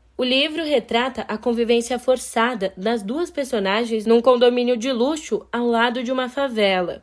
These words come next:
Além dos temas corriqueiros na pandemia, como luto, negacionismo e mortes,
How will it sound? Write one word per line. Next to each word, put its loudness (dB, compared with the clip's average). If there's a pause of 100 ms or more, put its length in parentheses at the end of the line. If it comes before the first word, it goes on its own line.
(140)
Além 4
dos -2
temas 2
corriqueiros 0
na -4
pandemia, -2
como 4
luto, 2
negacionismo 0
e -2
mortes, -2